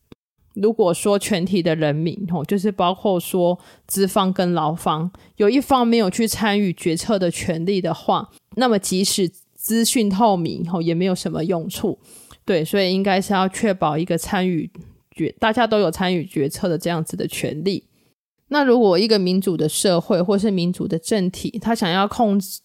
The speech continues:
控制资本主义在一个范围内，吼，不过于猖狂，那么民主制度的运行跟资本主义的具体的形式都必须不断的被重新改造。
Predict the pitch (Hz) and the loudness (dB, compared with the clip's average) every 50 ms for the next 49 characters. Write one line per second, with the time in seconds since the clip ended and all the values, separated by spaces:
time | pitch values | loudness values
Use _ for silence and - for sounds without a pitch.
0 | _ - - - - 247 220 202 196 - - 240 226 196 175 - - 214 208 208 | _ -16 -10 -2 0 2 2 2 0 0 0 0 0 0 -2 -2 -2 -2 0 0
1 | 180 175 190 - - 180 156 151 - - 196 202 165 170 - - - _ _ - | 0 0 0 0 0 0 0 0 -2 -2 -2 -4 -4 -6 -8 -16 -20 _ _ 0
2 | 214 208 208 196 185 180 - - 208 190 180 170 160 160 160 160 165 175 190 175 | 0 2 2 2 0 -2 0 -2 0 0 0 0 0 0 0 0 0 0 0 0
3 | 170 160 - 165 160 - 185 185 - - 208 202 185 170 165 170 - - 190 170 | -2 -2 -2 -4 -2 -2 -4 -4 0 2 2 2 4 2 0 -2 -2 -2 -2 -2
4 | - - - - - - - - _ - - - - - - - _ _ _ - | -2 -4 -4 -6 -6 -8 -8 -20 _ -20 -20 -20 -20 -20 -20 -20 _ _ _ -2
5 | 302 302 269 240 226 208 220 226 - 208 175 175 - - 220 208 214 226 202 190 | 0 2 2 2 2 2 2 2 2 0 0 0 2 0 0 2 2 2 2 2
6 | 180 151 - 220 202 180 170 - - - - - - 202 - - 208 190 196 214 | 2 2 2 2 2 2 0 -2 -2 -4 -6 -6 -8 -8 -2 -2 0 0 0 -2
7 | - - 220 208 214 190 202 190 - 170 165 190 202 185 170 - - 214 190 - | 0 0 2 2 2 0 2 0 0 0 2 2 2 2 0 0 -2 -4 -2 -2
8 | 170 - 156 156 - - - 135 110 165 165 - - - 226 185 143 - 202 196 | -2 -2 -2 -2 -2 -4 -4 -4 -4 -4 -2 -2 0 0 0 0 0 2 0 0
9 | 196 - 208 196 - - 202 185 - 180 175 - 196 190 175 165 156 - 185 180 | 0 0 -2 -2 -2 -2 -4 -2 -2 -4 -2 0 -2 0 0 -2 0 0 -2 -2
10 | 175 - - 151 151 165 - - 175 165 170 - 165 139 - - - - - 196 | -2 -4 -4 -4 -4 -4 -4 -4 -4 -4 -2 -4 -4 -6 -6 -8 -10 -6 -4 -4
11 | 139 - - | -4 -4 -8